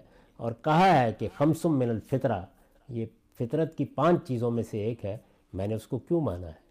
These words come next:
اس لیے کہ وہ تزکیے کے اس ہدف سے بالکل متعلق ہے۔ اس کی رسالت میں آپ صلی اللہ علیہ وسلم نے تعلیم ہی اور انداز سے دی ہے،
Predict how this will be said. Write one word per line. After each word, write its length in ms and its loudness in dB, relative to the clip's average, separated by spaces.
اس 160 -12
لیے 320 4
کہ 80 -2
وہ 200 0
تزکیے 560 2
کے 160 0
اس 400 -4
ہدف 300 0
سے 140 2
بالکل 440 4
متعلق 520 0
ہے۔ 60 -20
اس 220 -4
کی 240 2
رسالت 460 0
میں 100 0
آپ 220 0
صلی 100 -4
اللہ 160 -6
علیہ 100 0
وسلم 160 0
نے 100 2
تعلیم 580 4
ہی 140 8
اور 140 6
انداز 380 4
سے 160 -4
دی 280 -6
ہے، 80 -20